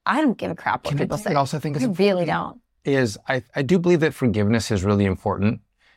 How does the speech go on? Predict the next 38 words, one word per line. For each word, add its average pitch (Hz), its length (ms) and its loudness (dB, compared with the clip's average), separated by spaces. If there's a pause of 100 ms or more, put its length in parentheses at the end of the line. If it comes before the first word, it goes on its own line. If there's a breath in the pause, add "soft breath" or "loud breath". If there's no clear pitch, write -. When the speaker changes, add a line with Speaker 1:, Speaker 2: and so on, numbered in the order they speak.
(100)
Speaker 2:
because 135 380 0
if - 200 -2
you 147 120 4
don't 143 260 2
forgive, 117 680 0 (480)
um, 127 460 2
that's 147 320 -4
not 147 220 2
a, 123 260 2
that's, 135 300 -2 (120)
that's 135 240 0
not 151 140 -4
something 131 320 0
you're 110 100 2
putting 120 280 0
on 110 80 0
the 104 80 0
person 110 340 0
you're 101 60 4
not 101 100 -2
forgiving. 104 480 0 (720 soft breath)
You 135 220 4
hold 170 240 2
it - 40 0
yourself, 107 460 -2
and 113 80 2
you 104 60 2
get 131 200 -2
angry, 123 440 2
and 98 100 4
you 104 80 4
get 127 320 -2 (260)
consumed 139 800 2
with, 107 360 0 (540 soft breath)
um, 107 500 2 (560)
uh, 113 320 2 (300)
this, 123 480 -2
this, 123 440 0